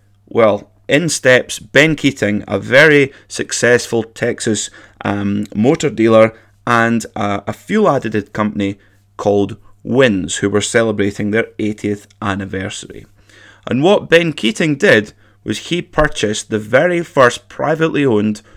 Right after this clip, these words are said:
modern Ford G T racing car. So he purchased the car off Ford themselves and received the car from Chip Ganassi Racing and employed the help of Riley Motorsports, a legendary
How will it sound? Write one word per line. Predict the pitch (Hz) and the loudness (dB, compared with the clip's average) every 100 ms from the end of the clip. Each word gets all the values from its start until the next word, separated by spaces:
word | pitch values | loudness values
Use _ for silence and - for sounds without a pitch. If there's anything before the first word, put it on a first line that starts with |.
| - | -12
modern | 110 127 123 113 110 | -2 0 2 0 -2
Ford | 104 - 107 104 | -4 -2 0 0
G | 107 110 | -4 -6
T | - 104 | -6 -6
racing | 101 101 110 104 | -4 -6 -6 -10
car. | - 78 | -10 -14
So | 107 107 | -12 -10
he | - 196 | -6 -6
purchased | 190 190 180 - - | -2 0 0 -2 -6
the | - | -6
car | - 113 117 - | -2 -2 -2 -2
off | 160 165 | -2 -2
Ford | - 135 127 107 | -4 0 0 -2
themselves | 104 104 113 110 131 - - - - _ _ | -6 -6 -2 0 0 -6 -20 -20 -20 _ _
and | 123 127 135 113 | 2 4 2 -2
received | 107 - - 190 139 | -6 -6 -8 -8 -8
the | |
car | - - 107 110 107 _ _ | -8 0 2 2 -2 _ _
from | - 127 127 117 - _ - | -4 0 0 -2 -6 _ -8
Chip | - 113 | -4 -4
Ganassi | - 104 101 98 107 | -2 0 0 -2 -4
Racing | 98 101 - 87 69 - | -2 -2 -4 -10 -12 -8
and | 107 | -4
employed | 110 107 - 120 117 | -2 -2 2 2 2
the | 110 | -2
help | 110 110 110 | 0 2 0
of | - 107 | 0 -4
Riley | 107 135 175 131 | 0 0 2 0
Motorsports, | 117 165 165 - - 101 - - | 0 -2 -2 -6 -4 -4 -4 -4
a | |
legendary | 104 104 131 156 147 101 101 | -6 0 2 2 0 0 -2